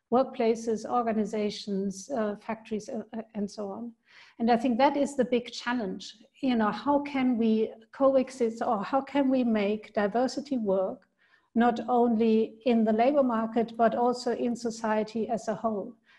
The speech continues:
And that addresses identity politics, because if we say, you know, the white male is not the dominant group in society, which is, uh, privileged, and in,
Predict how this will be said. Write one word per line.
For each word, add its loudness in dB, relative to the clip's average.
And 2
that 4
addresses 0
identity 0
politics, -4
because 0
if -4
we 2
say, 4
you 0
know, 2
the -2
white 0
male 2
is 0
not 0
the 2
dominant 2
group 2
in -2
society, 0
which 0
is, -6
uh, 0
privileged, -2
and -2
in, 0